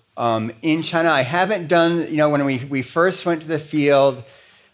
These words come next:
we did a lot about the statistics of China, the most populous nation on earth, and, you know, one point four, I think it was one point three billion at that point. Now it's one point four billion people, over a billion more people than the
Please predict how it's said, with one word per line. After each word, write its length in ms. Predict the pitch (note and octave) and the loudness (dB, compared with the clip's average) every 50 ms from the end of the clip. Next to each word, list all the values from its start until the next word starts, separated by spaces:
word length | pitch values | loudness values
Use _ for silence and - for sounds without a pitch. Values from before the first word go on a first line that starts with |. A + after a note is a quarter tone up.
| _ - | _ -6
we 100 | B2 B2 | -4 -2
did 120 | C#3 C#3+ | 0 0
a 40 | C#3+ | 2
lot 160 | C#3+ C#3 C#3 | 2 4 4
about 260 | C#3 C3 C3+ C3 C3+ C3 | 4 4 4 4 2 2
the 80 | B2+ | -2
statistics 760 | - - D3 C#3+ - - - C#3+ B2+ - - C#3 B2 - - | -6 -8 -10 -10 -8 -4 -4 -4 -4 -4 -6 -8 -8 -6 -8
of 100 | C3 B2 | -8 -8
China, 720 | - - - C3 A#2+ A#2+ B2 A#2+ A#2+ A#2+ A#2+ A#2 A#2 A#2 | -8 -8 -6 -2 -2 -2 0 0 0 0 0 0 0 0
the 540 | A#2 A#2 A2+ A2+ A2 A2 A2 A#2+ A#2 - G#2 A2+ | 0 0 0 0 0 0 -2 -4 -6 -8 -10 -10
most 320 | A#2+ B2 B2 B2 A#2+ - | -8 -8 -8 -8 -10 -10
populous 560 | - - C3+ C3 C3 - C#3+ C3 B2 A#2 - | -6 -4 -4 -4 -4 -4 -6 -6 -6 -6 -6
nation 360 | C3 B2 B2 A#2+ A#2+ - C3 | -4 -2 -2 -2 -2 -2 -2
on 160 | B2 A#2+ A#2+ - | -2 -2 -2 -4
earth, 580 | - B2+ B2 A#2+ A#2+ A#2+ A#2 A#2+ A2+ A2 - | -2 0 0 2 2 2 2 0 0 -4 -6
and, 300 | A#2 A2 A2 A2 A2 A2 | -6 -6 -4 -6 -6 -8
you 120 | B2 A#2+ A2+ | -10 -8 -8
know, 140 | G#2+ G#2+ | -8 -6
one 240 | G#2+ A#2 A#2+ C3 B2 | -4 -4 -4 -4 -4
point 260 | G#2 B2 A#2+ A#2 B2+ | -6 -6 -6 -6 -6
four, 180 | A#2+ - C3 A#2+ | -6 -2 0 0
I 60 | A#2 | 0
think 120 | A2+ B2+ B2 | 0 -2 -6
it 20 | |
was 100 | A#2 G#2+ | -6 -4
one 180 | A2 B2 A#2+ A#2 | -4 -4 -4 -2
point 300 | A#2 A#2+ A#2 A2+ G#2+ - | -4 -4 -6 -6 -8 -8
three 180 | C3+ C3 B2+ | -6 -6 -4
billion 360 | A#2 A#2 B2+ B2 B2 B2 A#2+ | -4 -2 -2 0 0 0 -2
at 100 | A#2+ A#2+ | -4 -4
that 240 | A2 A#2+ A#2+ A#2 - | -2 -2 -2 -2 -2
point. 260 | C3 B2+ B2 B2+ B2+ | -4 -4 -4 -4 -2
Now 200 | A#2 A2+ A2+ A2+ | -2 -2 0 0
it's 120 | A2+ A2 - - - - - - _ _ | -2 -4 -10 -18 -20 -20 -20 -20 _ _
one 200 | - B2+ B2 A#2+ | -4 -4 -4 -4
point 320 | A#2+ B2+ B2+ A#2+ - - | -4 -4 -4 -4 -4 -8
four 360 | - - - C3+ C3 C3 C3+ B2+ | -12 -8 -2 0 2 2 2 0
billion 520 | A#2 G#2+ C3 C3 B2+ B2+ B2+ B2+ B2 A#2+ | 0 0 0 2 2 2 0 -2 -4 -4
people, 680 | - C3 B2 A#2+ A#2+ A2 B2+ B2 A#2+ B2 A#2+ A#2 A2+ - - - _ | -4 -4 -4 -2 -2 -2 0 2 2 2 2 0 -2 -6 -16 -14 _
over 300 | B2 A#2+ B2 A#2 B2 A#2 | -6 -4 -2 0 0 0
a 40 | A2 | 0
billion 680 | A2+ F#2+ - - C#3 C3+ C3+ C3+ C3 C3+ C3+ C3 C3 | -4 -8 -2 2 2 4 4 2 2 0 0 -2 -2
more 260 | B2+ B2+ B2+ B2 B2+ | -2 0 -2 -2 -4
people 480 | B2+ - - C#3 B2+ A#2+ - C3 B2 A#2 | -4 -8 -8 -10 -10 -8 -6 -4 -4 -4
than 220 | A#2 A#2+ A#2 A#2 | -2 -4 -4 -2
the 200 | A#2 A2+ A2 | -2 -2 -2